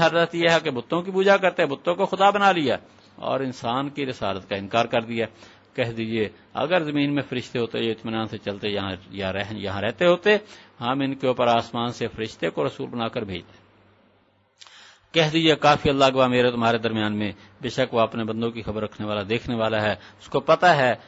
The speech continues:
کہ تم میرے ساتھ کیا کر رہے ہو، وہ تمہیں خود ہی بدلہ دے گا۔ اور جس کو اللہ ہدایت دے وہی ہدایت پر، اور جس کو گمراہ کرے تو تم اس کے لیے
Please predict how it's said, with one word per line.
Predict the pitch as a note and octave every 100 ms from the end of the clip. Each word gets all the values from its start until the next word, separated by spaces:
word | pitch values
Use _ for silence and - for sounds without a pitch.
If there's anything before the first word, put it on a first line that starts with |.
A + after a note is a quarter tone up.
| -
کہ | C#3+
تم | - F#3+
میرے | F#3+ E3+
ساتھ | D3+ C#3+ -
کیا | B2+ C#3+
کر | D#3 D3
رہے | C3 B2+
ہو، | C3
وہ | B2
تمہیں | A#2 A#2+ A2+
خود | - D3
ہی |
بدلہ | A#2 A2 A2
دے | G#2 G#2
گا۔ | A2 G2 - - -
اور | A#2
جس | A#2+
کو | - B2
اللہ | A#2
ہدایت | A2 G#2 A2 A2+
دے |
وہی | G#2+ G#2+ B2+ A2+
ہدایت | A#2 C#3+ -
پر، | F#3 F#3 - -
اور | B2+ C3
جس | C#3
کو | - F#3+
گمراہ | C3+ B2 F3
کرے | F#3 E3+ D3+ - - -
تو |
تم | B2+ C#3
اس | C3 -
کے | C3
لیے | A#2+